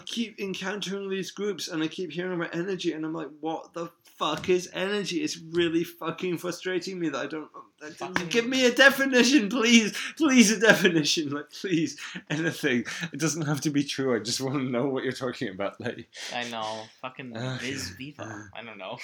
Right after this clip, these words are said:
Speaker 2: <laughs>
Speaker 1: Uh.
Speaker 2: It's a nightmare. Foo Fight-, let's just skip through the rest of this shit.
Speaker 1: So,
Speaker 2: He talks about
Speaker 1: well,
Speaker 2: the Foo
Speaker 1: yeah,
Speaker 2: Fighters.
Speaker 1: Foo Fighters.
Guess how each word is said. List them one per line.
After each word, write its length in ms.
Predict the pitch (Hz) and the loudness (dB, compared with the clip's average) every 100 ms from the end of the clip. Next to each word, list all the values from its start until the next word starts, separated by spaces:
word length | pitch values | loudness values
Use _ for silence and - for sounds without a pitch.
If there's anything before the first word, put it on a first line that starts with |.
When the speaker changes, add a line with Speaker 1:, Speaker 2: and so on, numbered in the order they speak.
| - - - | -10 -8 -8
Speaker 2:
<laughs> 220 | 196 - | -10 -6
Speaker 1:
Uh. 1120 | 139 139 127 127 117 117 120 113 107 104 104 | -2 0 0 -2 -8 -8 -8 -6 -8 -8 -8
Speaker 2:
It's 180 | 110 101 | -10 -10
a 40 | 131 | -8
nightmare. 680 | 123 120 107 110 104 107 _ - | -6 -6 -8 -8 -8 -10 _ -14
Foo 160 | 175 202 | -8 -8
Fight-, 260 | 202 170 | 0 0
let's 160 | 165 185 | 0 -6
just 200 | 247 - | -4 -4
skip 280 | - 165 160 | -2 -4 -4
through 80 | 131 | -12
the 100 | 113 | -8
rest 300 | 104 98 - | -6 -6 -10
of 60 | 98 | -16
this 40 | |
shit. 160 | - 110 | -10 -6
Speaker 1:
So, 160 | 131 | -2
Speaker 2:
He 80 | 123 | 2
talks 240 | 120 233 | 2 0
about 140 | 139 135 | -2 0
Speaker 1:
well, 200 | 135 127 | 0 0
Speaker 2:
the 60 | |
Foo 140 | 113 147 | -2 -2
Speaker 1:
yeah, 120 | 110 | 0
Speaker 2:
Fighters. 680 | 107 104 101 104 135 - - | 0 0 -4 -4 -2 0 0
Speaker 1:
Foo 80 | 110 | -4
Fighters. 400 | 98 95 92 | -8 -10 -10